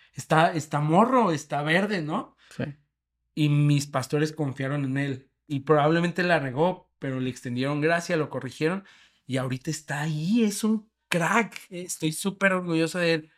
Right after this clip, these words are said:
Speaker 1: Lo mismo pasó conmigo. Pusieron a diseñar a alguien que no había abierto Photoshop,
Speaker 2: Ujú, ujú.
Speaker 1: ¿sabes?
Speaker 2: Sí.
Speaker 1: Entonces, sí.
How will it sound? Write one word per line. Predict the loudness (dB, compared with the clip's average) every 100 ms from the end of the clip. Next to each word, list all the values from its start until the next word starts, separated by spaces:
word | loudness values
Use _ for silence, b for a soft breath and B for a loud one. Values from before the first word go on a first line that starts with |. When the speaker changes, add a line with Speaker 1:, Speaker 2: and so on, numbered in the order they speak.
| _ -4
Speaker 1:
Lo | -2
mismo | 0 -2 -2
pasó | -6 -6
conmigo. | -6 -4 -4 -4 -10 _ _ _ _ _ _ _ _
Pusieron | 0 4 4 6
a |
diseñar | 8 8 6 4 6
a | 6
alguien | 6 4 2
que | 2
no | 2
había | 2 2
abierto | 2 -2 0 -2
Photoshop, | -2 -10 -10 -10 -6 -6 -2
Speaker 2:
Ujú, | -2 0
ujú. | 0 0 0
Speaker 1:
¿sabes? | -2 -2 -4 -6
Speaker 2:
Sí. | -4 -4 -6 b b b
Speaker 1:
Entonces, | -2 0 0 4 4 4
sí. | 2 2 0 -10